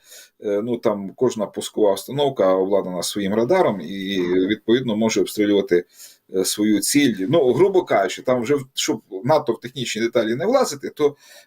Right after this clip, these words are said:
приблизно так. Плюс до цього, ну, Куб, от, старіший, там має на кілька кілометрів меншу дальність, але якщо вдасться пристосувати до їх, до пуску цих ракет R I M сім, тобто Сіспероу, то вони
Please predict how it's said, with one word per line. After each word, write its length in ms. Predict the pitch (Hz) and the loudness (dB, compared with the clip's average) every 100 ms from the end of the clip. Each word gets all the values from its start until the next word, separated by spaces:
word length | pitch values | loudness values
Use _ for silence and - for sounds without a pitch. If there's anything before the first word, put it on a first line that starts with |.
| - | -2
приблизно 440 | 147 180 165 170 | 2 2 0 0
так. 280 | 233 233 - | 2 0 0
Плюс 220 | - 214 | 0 0
до 80 | - | 0
цього, 500 | 151 170 143 123 110 | 0 0 2 4 2
ну, 580 | 135 117 90 78 95 95 | 0 -6 -6 -6 -8 -6
Куб, 260 | - 151 - - | 0 -2 -2 -8
от, 240 | 98 92 | -4 -4
старіший, 500 | - - 156 208 127 | -4 -2 0 0 0
там 180 | 120 98 | 0 0
має 300 | 95 92 92 | 0 -2 -2
на 100 | 87 | -4
кілька 260 | - 104 - | -6 -6 -4
кілометрів 560 | 107 98 85 - 87 - - - - - | -4 0 -2 0 -2 -2 -20 -20 -14 -2
меншу 320 | 110 107 113 | 0 0 2
дальність, 380 | 185 190 131 104 | 2 2 -2 0
але 120 | 117 | 0
якщо 240 | 127 208 | 2 0
вдасться 320 | 196 - - | 2 0 0
пристосувати 880 | 147 135 123 120 147 156 147 117 98 | -2 -2 -6 -2 2 2 2 0 0
до 320 | 98 107 87 | 0 2 2
їх, 260 | 87 127 - | 0 -2 0
до 120 | 117 | -2
пуску 880 | - - 180 - 107 98 95 92 92 - _ - - _ - | -2 -4 -4 -4 -2 2 2 2 0 -6 _ -20 -20 _ -2
цих 200 | 110 104 | 0 2
ракет 420 | 107 110 95 - - | 2 2 0 -2 -2
R 100 | 107 | 0
I 460 | - 101 87 110 | 0 0 2 0
M 60 | 113 | 0
сім, 340 | - 214 185 | -2 0 -2
тобто 260 | 135 85 - | -4 -8 -6
Сіспероу, 720 | - - - 95 92 85 87 | -6 -4 0 2 4 2 2
то 240 | 95 - 175 | -2 0 0
вони 580 | 175 175 196 185 185 | 0 -2 -4 -2 -2